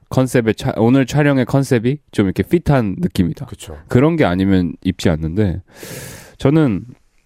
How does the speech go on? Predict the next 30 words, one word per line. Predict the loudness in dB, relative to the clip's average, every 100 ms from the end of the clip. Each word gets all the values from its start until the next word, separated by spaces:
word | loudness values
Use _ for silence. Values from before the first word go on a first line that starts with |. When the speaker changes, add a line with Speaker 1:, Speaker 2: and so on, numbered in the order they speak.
| _ _ _
Speaker 1:
그래도 | 2 2 2 0 -4 _ _ _ _ _ _ _
힘들-, | -6 -2 2 4 4 0
구하기 | 2 4 4 2
힘든 | 0 0 0 2
거를 | 2 2 0
샀기 | 0 -2
때문에 | -2 -2 -2 -2 -4 -6
한 | -8
치수 | -4 -6 -6
크더라도 | -4 0 2 0 -2 -4 -6 _
Speaker 2:
네. | -18 -18 -20 _ _ _ _ _ -4
Speaker 1:
좀 | -2 -2
큰 | -2 0 0
스타일링으로 | 0 0 2 2 2 2 2
소화해 | 2 2 2
보는 | 0 -4
게 | -2
어떤지 | -4 -2 -2 -2 -6 -18 _
싶습니다. | -20 -8 -6 -6 -8 -16
Speaker 2:
맞습니다. | -20 _ -20 -20 _ _
코드쿤스트 | -4 -2 0 2 0 0 -6
씨가 | -6 -4 -2 -2 -2
또 | -6
이제 | -6 -10 -12 -14 -16 _ _ _ -14
많은 | -6 -2 -2
분들이 | -2 -4
스타일링에 | -10 -6 0 0 0 -4 -4
대해서 | -8 -14 -16 -16 -18 -16
관심이 | -16 -12 -12
많은데, | -12 -16 -18 -16 -14 -14